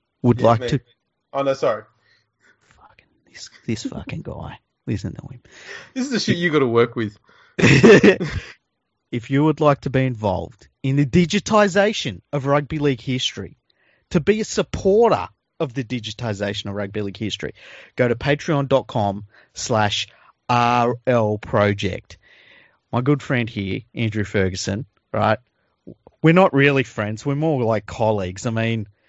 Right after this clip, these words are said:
Speaker 1: you know, like the Mythbusters, how it turned out after working together and being on T V for years,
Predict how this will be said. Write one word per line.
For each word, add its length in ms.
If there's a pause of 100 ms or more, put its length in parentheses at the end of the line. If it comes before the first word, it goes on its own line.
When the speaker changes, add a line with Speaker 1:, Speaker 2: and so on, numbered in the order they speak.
(260)
Speaker 1:
you 80
know, 180
like 220
the 80
Mythbusters, 840
how 140
it 100
turned 280
out 240
after 280
working 400
together 380
and 160
being 220
on 100
T 200
V 180
for 140
years, 300